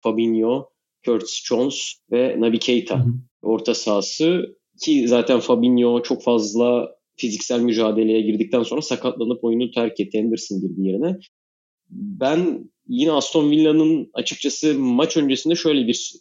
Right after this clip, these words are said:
Speaker 1: düşüncem vardı. Beklere tanıdığı alanın Liverpool'un Tottenham maçında Aston Villa'ya tanındığı takdirde çok canını yakabileceğini düşünüyordum. Çünkü seninle de konuşmuştuk. Aston Villa beklerini çok fazla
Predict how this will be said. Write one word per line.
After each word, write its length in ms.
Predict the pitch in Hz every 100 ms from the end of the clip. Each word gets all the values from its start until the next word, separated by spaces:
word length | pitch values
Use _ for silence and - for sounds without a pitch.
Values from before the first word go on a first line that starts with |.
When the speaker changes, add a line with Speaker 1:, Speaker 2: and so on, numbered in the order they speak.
| 117
Speaker 1:
düşüncem 520 | - 123 110 110 107
vardı. 540 | 104 95 95 196 196 _ _ _ _ -
Beklere 960 | 107 123 120 - 143 156 185 107 -
tanıdığı 360 | 135 131 127 143
alanın 440 | 127 131 139 143
Liverpool'un 500 | 123 123 113 127 117
Tottenham 400 | 113 120 - 117
maçında 420 | 110 110 - 117 147
Aston 340 | - 131 127
Villa'ya 260 | 139 135 -
tanındığı 480 | 123 120 123 156
takdirde 460 | 156 120 - 127 180
çok 220 | 170 120
canını 220 | 131 123
yakabileceğini 520 | 120 117 113 101 131 127
düşünüyordum. 400 | - 113 131 160
Çünkü 400 | 139 110 143 143 _ _
seninle 340 | - 127 131 151
de 100 | 151
konuşmuştuk. 500 | 123 117 123 - 139
Aston 280 | 123 135 131
Villa 220 | 143 117
beklerini 360 | - 120 151
çok 240 | 170 165 -
fazla 380 | 120 101 95